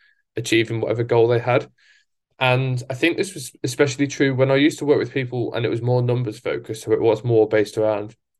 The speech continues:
calorie targets and macro targets more than anything else. I would just put it down to the fact that they managed to stick to numbers, or maybe they didn't even hit the numbers and they changed them, and that's why they were successful. It was nothing to do with me,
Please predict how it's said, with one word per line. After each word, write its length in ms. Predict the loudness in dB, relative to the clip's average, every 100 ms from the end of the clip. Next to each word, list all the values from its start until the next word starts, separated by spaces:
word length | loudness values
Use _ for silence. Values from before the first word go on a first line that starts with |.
| _ -8
calorie 280 | 0 0 0
targets 480 | -2 -2 -4 -10 -12
and 80 |
macro 320 | -10 -4 0 0
targets 540 | 0 -2 -2 -6 -4
more 220 | 2 4
than 180 | 4 -4
anything 320 | -8 -8 -4
else. 400 | -4 -2 -6 -10 _ _ _ _ _ _ _ _ _ _ _ 0
I 100 | 2
would 140 | 2
just 160 | 0 0
put 100 | 0
it 80 | 2
down 160 | 0
to 60 | 0
the 80 | -2
fact 180 | -2 -2
that 120 | -2
they 100 | 0
managed 220 | 0 -2
to 80 | -8
stick 320 | -6 -6 -6
to 360 | -6 -2 -2 -2
numbers, 360 | 0 2 2 2
or 100 | 2
maybe 220 | 2 2
they 140 | 0
didn't 220 | 0 -4
even 160 | -4 -4
hit 180 | -4 -4
the 40 |
numbers 340 | -6 -6 -6 -2
and 100 | -2
they 220 | -2 -4 -18 _ _ -6
changed 380 | -2 -2 -2
them, 140 | -6 -4
and 100 | -4
that's 180 | -4 2
why 120 | 4
they 80 | 4
were 60 |
successful. 500 | 2 -6 -4 -4 -4
It 40 | -4
was 100 | -2
nothing 300 | -2 -4 -8
to 100 | -2
do 160 | 0
with 120 | 0 0
me, 200 | -2